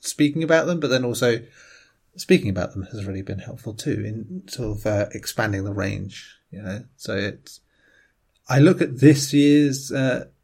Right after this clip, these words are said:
midway point top five compared to last year, and it's very different. It's, um, already, which is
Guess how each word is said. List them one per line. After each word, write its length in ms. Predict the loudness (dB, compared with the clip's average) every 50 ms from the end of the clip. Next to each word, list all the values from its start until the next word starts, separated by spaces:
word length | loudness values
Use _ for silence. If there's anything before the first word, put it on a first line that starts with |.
| _ _ _ _ _ -10
midway 460 | -6 0 0 0 0 0 -2 -2 -2 -2
point 320 | -4 -4 -6 -6 -6 -10 _ _ _ _ _ -8
top 220 | -6 -6 -4 -4
five 320 | -4 -2 0 0 0 -2
compared 240 | -2 -2 -4 -2 -2
to 60 | -4 -4
last 280 | -2 -2 -4 -4 -4
year, 180 | -4 -2 -2 -2
and 260 | -4 -6 -8 -8 -12 -14 _ -20 -16
it's 180 | -16 -16 -12
very 200 | -6 -4 -2 -2 -2
different. 340 | -4 -8 -10 -14 -16 -16 -16 _ _ -16
It's, 420 | -14 -14 -14 -14 -16 -16 -10 -8 -6
um, 240 | -6 -6 -8 -14 -18 _ _ _ -10 -6
already, 440 | -4 -2 -2 -2 -2 -4 -6 -8 -14 -18
which 160 | -16 -12 -10
is 280 | -10 -10 -10 -14 -18